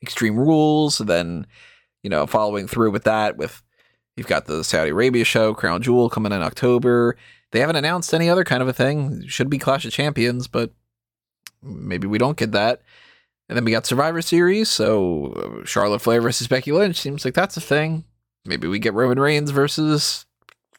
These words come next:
maybe that's the Goldberg match after he beats Bobby Lashley. It's, uh, I don't know. I mean,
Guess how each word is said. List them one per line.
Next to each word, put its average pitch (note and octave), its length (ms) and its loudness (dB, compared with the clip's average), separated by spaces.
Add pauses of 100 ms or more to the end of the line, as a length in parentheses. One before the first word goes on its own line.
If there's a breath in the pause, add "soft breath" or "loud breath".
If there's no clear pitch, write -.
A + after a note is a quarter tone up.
(400)
maybe G2 200 -4
that's C3 300 -2
the C#3+ 100 2
Goldberg F3 480 2
match F#3+ 480 -2
after B2 260 -2
he B2+ 100 2
beats C#3+ 280 0
Bobby C3+ 260 0
Lashley. F3 760 0
It's, - 480 -6
uh, D3 320 2 (1400 loud breath)
I C3 120 0
don't E3 100 2
know. D3 200 2 (340 loud breath)
I C#3 100 -2
mean, B2 480 -2